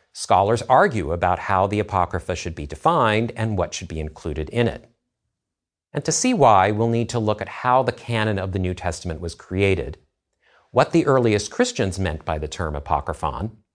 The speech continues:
and how modern scholars have thought about early Christianity and its literature. But first, I need to distinguish clearly between early Christian Apocrypha and another,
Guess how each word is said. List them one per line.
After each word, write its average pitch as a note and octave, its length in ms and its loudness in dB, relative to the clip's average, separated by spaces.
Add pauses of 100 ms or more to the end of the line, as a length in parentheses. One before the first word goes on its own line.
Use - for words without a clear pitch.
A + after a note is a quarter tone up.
(440)
and C3+ 160 -2
how D3 180 2
modern C#3 400 4
scholars F2+ 480 0
have - 100 -8
thought E2 400 -2
about F#2+ 280 -4
early F2+ 260 -4
Christianity D2+ 880 -10
and D#2 180 -10
its - 180 -8
literature. A2 460 4 (2250)
But - 160 0
first, A2+ 480 4 (560)
I D#3 140 2
need A3+ 300 2
to G#3 60 -2
distinguish C#3 580 0
clearly F#2+ 600 0
between A#2+ 640 -4
early E3+ 300 4
Christian B2+ 400 -4
Apocrypha G2 720 -2 (380)
and A#2 160 -2
another, G#2+ 720 2